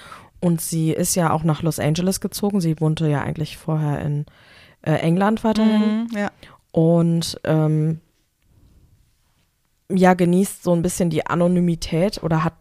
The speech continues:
Speaker 1: sie genossen.
Speaker 2: Mhm.
Speaker 1: Jetzt ist es ja auch weniger
Speaker 2: Ja, ist
Speaker 1: so.
Speaker 2: jetzt schon vorbei, ne?
Speaker 1: Genau, und, ähm,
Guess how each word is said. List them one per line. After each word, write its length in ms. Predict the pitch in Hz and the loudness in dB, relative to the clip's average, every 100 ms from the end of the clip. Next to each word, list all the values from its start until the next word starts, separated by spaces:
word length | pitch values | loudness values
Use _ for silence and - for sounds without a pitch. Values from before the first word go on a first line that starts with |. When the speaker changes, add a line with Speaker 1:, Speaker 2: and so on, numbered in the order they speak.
| - | -6
Speaker 1:
sie 140 | 202 | -2
genossen. 400 | 202 196 185 175 | 2 4 4 2
Speaker 2:
Mhm. 60 | 170 165 | 2 0
Speaker 1:
Jetzt 60 | 180 | -2
ist 80 | 175 | -6
es 120 | - | -2
ja 100 | 160 | -2
auch 180 | 175 - | -2 0
weniger 220 | 190 175 | 2 4
Speaker 2:
Ja, 60 | 170 | 4
ist 60 | |
Speaker 1:
so. 60 | 180 | 4
Speaker 2:
jetzt 200 | 196 214 | 2 0
schon 100 | 180 | 0
vorbei, 340 | 190 156 127 | 2 2 2
ne? 120 | 131 185 | 2 2
Speaker 1:
Genau, 380 | 170 165 160 | 2 2 2
und, 340 | 165 165 170 170 | 0 -4 -4 -4
ähm, 500 | - 165 160 160 160 | 2 4 4 2 0